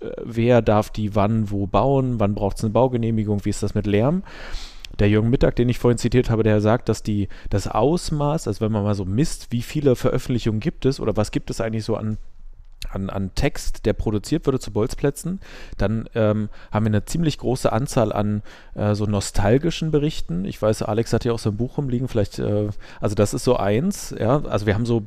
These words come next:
äh, diese romantischen Berichte davon, was macht der Bolzplatz so mit mir in meiner Jugend und das ist schon ziemlich viel. Aber die viel größere Anzahl an Texten, die produziert wurden, sind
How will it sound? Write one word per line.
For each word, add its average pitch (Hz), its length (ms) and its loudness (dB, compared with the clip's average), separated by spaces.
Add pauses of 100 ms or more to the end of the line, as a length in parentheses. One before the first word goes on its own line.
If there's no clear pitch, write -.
äh, 101 300 0 (320)
diese 107 160 -2
romantischen 104 580 0
Berichte 127 280 0
davon, 120 300 0
was 104 140 -2
macht 110 220 0
der 117 80 4
Bolzplatz 117 400 2
so 110 80 -2
mit 110 160 -2
mir 113 120 2
in 110 60 0
meiner 101 200 2
Jugend 139 340 0
und 107 80 -2
das - 160 2
ist - 120 0
schon 127 200 -2
ziemlich 127 380 0
viel. 165 280 2 (600)
Aber 107 120 4
die 104 80 0
viel 131 240 6
größere 120 560 2
Anzahl 104 340 0
an 98 80 0
Texten, 107 280 0
die - 60 0
produziert 101 560 -2
wurden, 104 260 -2
sind 95 420 -4